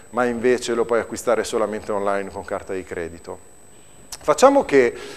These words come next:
poi ci aggiungiamo anche il fatto che se tu, qualunque cosa tu vuoi extra la devi pagare. Facciamo che non hai il bagaglio in stiva, se vuoi il bagaglio in stiva lo devi pagare, no? E facciamo anche che se io ti dico che il tuo,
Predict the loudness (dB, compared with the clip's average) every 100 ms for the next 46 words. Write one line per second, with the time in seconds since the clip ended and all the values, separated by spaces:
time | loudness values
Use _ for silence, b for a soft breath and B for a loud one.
0 | B -16 4 6 6 0 2 4 4 4
1 | 2 2 0 2 2 2 0 0 -2 0
2 | 0 -2 -4 -2 0 -2 B B 4 6
3 | 6 6 8 8 4 2 4 6 6 4
4 | 0 2 4 2 -2 0 0 2 0 -4
5 | -6 -2 0 2 2 0 0 2 2 4
6 | 4 2 -6 -8 -6 -6 -4 -2 0 2
7 | 2 2 0 0 2 4 2 0 0 0
8 | -2 -4 -12 b b b b -16 -12 -12
9 | B B -8 0 4 4 6 4 2 -2
10 | 0 0 2 2 2 B B 0 2 2
11 | 0 -2 0 0 -2 2 2 4 0 -2
12 | 0 0 -2 -4 -2 0 2 0